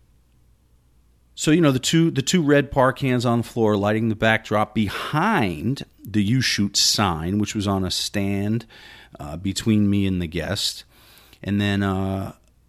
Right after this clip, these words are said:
a, uh, a backlight, a single backlight for the guest with a red gel, and, um, one or two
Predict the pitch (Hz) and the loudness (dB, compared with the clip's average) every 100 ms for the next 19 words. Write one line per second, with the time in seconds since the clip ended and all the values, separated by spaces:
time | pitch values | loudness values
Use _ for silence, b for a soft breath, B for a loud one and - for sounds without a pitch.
0 | _ 101 98 95 92 92 98 101 - _ | _ -4 -2 -2 -4 -6 -6 -8 -12 _
1 | 95 101 120 - 87 90 - _ _ - | -2 2 2 0 -2 -2 -6 _ _ -6
2 | - 120 120 101 98 - 98 90 - _ | -2 0 0 0 -2 -2 -2 -2 -8 _
3 | - - - 104 98 95 95 95 _ _ | -20 -14 -6 -2 -2 0 -2 -6 _ _
4 | _ _ _ _ _ _ _ _ 101 104 | _ _ _ _ _ _ _ _ -6 -2
5 | 90 85 - - - _ _ _ _ - | -2 -2 -8 -10 -20 _ _ _ _ -12
6 | 95 90 95 101 107 101 87 87 101 _ | -6 -2 0 -2 -2 0 0 -2 -6 _
7 | _ b b b b b b b b _ | _ b b b b b b b b _
8 | 98 101 101 104 98 101 101 101 101 98 | -2 0 0 0 0 0 0 0 0 -2
9 | 95 - _ _ _ _ _ _ _ _ | -4 -10 _ _ _ _ _ _ _ _
10 | _ _ _ _ _ _ _ _ _ _ | _ _ _ _ _ _ _ _ _ _
11 | _ _ _ _ _ _ _ 107 101 80 | _ _ _ _ _ _ _ -14 -12 -14
12 | 78 127 113 120 147 156 127 117 110 - | -10 -6 0 4 6 6 4 2 2 -6
13 | - - - 120 113 110 104 | -2 -2 4 6 6 4 0